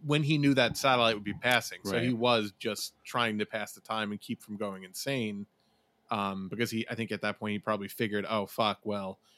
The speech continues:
Speaker 1: John put the orb in and he doesn't even know I'm here, and I'm pretty much stuck here unless I can get a message to my daughter, uh, to come save me."
Speaker 2: So it's almost, I, I mean, it's interesting to me because he clearly, like,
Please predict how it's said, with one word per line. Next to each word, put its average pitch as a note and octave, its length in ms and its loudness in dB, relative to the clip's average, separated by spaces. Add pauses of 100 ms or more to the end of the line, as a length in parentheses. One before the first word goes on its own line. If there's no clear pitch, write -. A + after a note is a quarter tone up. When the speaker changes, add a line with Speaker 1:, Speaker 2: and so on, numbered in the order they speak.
(140)
Speaker 1:
John A#2+ 280 4
put B2 160 0
the G3+ 100 0
orb G3 260 8
in B2 200 8
and B2 100 2
he C3+ 60 4
doesn't B2+ 180 4
even A#2 140 2
know A2+ 160 4
I'm A2+ 100 0
here, B2+ 300 4
and A2 100 2
I'm A2+ 320 0
pretty B2 140 2
much A2 200 2
stuck D3+ 240 4
here A2 180 2
unless G#2+ 340 0
I A2 80 0
can G#2 220 -6
get G#2 140 -2
a G2+ 40 0
message G#2+ 600 -6 (500)
to A#2 160 0
my G#2+ 180 4
daughter, A2 640 6
uh, G#2 220 6
to - 120 -6
come G#2 180 2
save G#2+ 300 6
me." F#2 240 -8 (720)
Speaker 2:
So - 240 4
it's - 120 0
almost, G3 420 8
I, A#2 240 6
I - 20 2
mean, B2 160 10
it's A#2+ 80 6
interesting C3 380 6
to A2 60 4
me G#2 80 2
because G2+ 180 -2
he A2 160 0
clearly, C3 400 8
like, G2 240 4